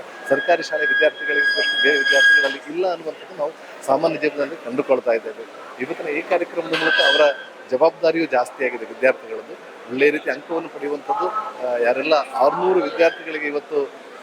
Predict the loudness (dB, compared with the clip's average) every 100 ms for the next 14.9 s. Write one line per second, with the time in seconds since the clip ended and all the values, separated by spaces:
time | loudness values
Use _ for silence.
0 | -12 -12 -14 -16 -14 -12 -12 -12 -10 2
1 | 2 4 0 -4 -2 -2 -2 -4 -2 2
2 | 2 0 -8 -16 -6 -2 0 0 -2 -4
3 | -4 0 0 -2 -6 -6 -2 0 4 4
4 | 4 2 2 -6 -12 -16 -4 2 4 2
5 | 0 -4 -2 -2 -4 -6 -16 -12 -6 0
6 | 2 2 0 -4 -16 -20 -2 0 0 -2
7 | -4 0 2 2 -2 -12 -16 -16 -6 -4
8 | -2 0 2 2 -4 -8 -18 -16 -14 -8
9 | -2 -2 -2 -6 -6 -6 -4 -2 0 0
10 | 2 0 -2 -14 -16 -4 2 2 2 -8
11 | -6 -8 -8 -10 -8 -6 -6 -8 -16 -14
12 | -6 -4 0 2 2 -2 -8 -14 -12 -12
13 | -10 -4 0 0 0 0 0 -4 -2 0
14 | 0 -2 -4 -4 -2 0 0 0 -2